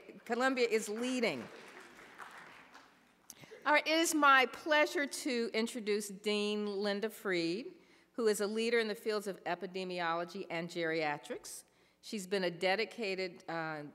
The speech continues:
leader in, in medicine,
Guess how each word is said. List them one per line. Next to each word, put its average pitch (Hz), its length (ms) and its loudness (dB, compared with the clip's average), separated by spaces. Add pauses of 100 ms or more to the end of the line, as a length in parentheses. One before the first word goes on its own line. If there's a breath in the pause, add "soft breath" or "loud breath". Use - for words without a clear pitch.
(140)
leader 190 520 -2
in, 165 500 -2 (340)
in 170 220 -2
medicine, 214 640 0